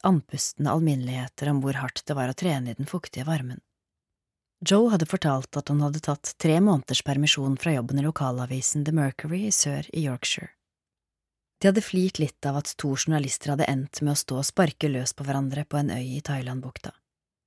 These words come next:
Joe var en høy, lyslugget mann i tjueårene som hadde lett for å smile. Han hadde lange, seige muskler og en tatovering på thai på armen.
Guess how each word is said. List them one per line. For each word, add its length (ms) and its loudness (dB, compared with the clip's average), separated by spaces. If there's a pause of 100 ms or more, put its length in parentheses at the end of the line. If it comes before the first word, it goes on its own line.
(600)
Joe 240 6
var 160 4
en 140 0
høy, 260 -2
lyslugget 640 0
mann 240 2
i 80 2
tjueårene 640 2
som 160 0
hadde 160 0
lett 160 -4
for 140 -6
å 20 -2
smile. 380 0 (920)
Han 140 4
hadde 100 6
lange, 320 4
seige 320 0
muskler 460 -4
og 80 -4
en 100 -6
tatovering 560 -2
på 160 -8
thai 240 -2
på 160 -4
armen. 320 -6